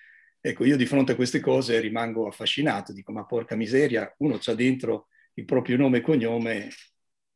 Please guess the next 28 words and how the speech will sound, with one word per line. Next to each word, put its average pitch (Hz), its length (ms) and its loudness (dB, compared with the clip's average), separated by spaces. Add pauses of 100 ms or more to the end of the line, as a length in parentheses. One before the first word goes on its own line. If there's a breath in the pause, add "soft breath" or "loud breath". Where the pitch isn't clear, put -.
(160)
no? 120 340 -10 (220)
La, 101 220 -14
la 113 140 -10
sua 107 380 -2
peculiarità, 113 760 -2
la 98 100 -8
sua - 140 -8
caratteristica." 104 920 -8 (560 soft breath)
Eh, - 460 -6 (140)
poi 139 260 6
anche 131 380 0
Saussure 139 580 4
era 110 140 0
rimasto 113 640 -2
affascinato 123 560 -2
da 117 100 -2
questa 180 260 -4
cosa, 120 300 -2
tant'è 107 240 -8
che 113 140 -8
l'ultimo 120 340 -6
libro 117 300 -2
che 104 140 -10
voleva 113 300 -2
scrivere 117 440 -2
era 104 120 -6
proprio 113 300 -8
su, - 220 -12